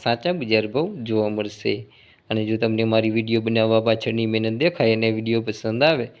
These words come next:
તો અમને તમારો સાથ આપવા માટે અમારા વીડિયોઝને લાઈક, શેર અને કોમેન્ટ કરવાનું ભૂલશો નહીં. અને ચેનલને જરૂરથી સબસ્ક્રાઇબ કરી લેજો અને વીડિયોમાં છેલ્લે સુધી બન્યા રહેજો,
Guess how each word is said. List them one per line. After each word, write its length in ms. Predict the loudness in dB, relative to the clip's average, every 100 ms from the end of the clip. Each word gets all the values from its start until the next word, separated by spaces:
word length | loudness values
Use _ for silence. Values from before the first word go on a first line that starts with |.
| -20 _ -4
તો 60 | 0
અમને 160 | 2 2
તમારો 360 | 2 2 0 -2
સાથ 320 | 0 0 0
આપવા 300 | -2 -2 -2 -2
માટે 200 | 0 0
અમારા 400 | 0 0 2 0
વીડિયોઝને 540 | -2 -2 -2 -2 0 2 2
લાઈક, 180 | 0 -2 -12
શેર 280 | -2 0 2
અને 140 | 0 -2
કોમેન્ટ 340 | -2 -2 -4 -2
કરવાનું 420 | 0 0 -2 -4 -4
ભૂલશો 400 | -4 -2 -2 -2
નહીં. 400 | -2 -6 -8 -12 -16 _ _ _ -2
અને 140 | -2 0
ચેનલને 360 | 0 0 0 0
જરૂરથી 440 | 0 0 -4 -6 -4
સબસ્ક્રાઇબ 500 | -4 -4 0 0 0 -4
કરી 200 | -4 -2
લેજો 240 | -2 -4 -8 _ _ _ -6
અને 140 | -4 -4
વીડિયોમાં 520 | -6 -4 -4 -4 -4
છેલ્લે 180 | -2 -2
સુધી 340 | -2 0 0 -2 -8 _ _
બન્યા 380 | -2 2 4 2
રહેજો, 360 | 2 0 -2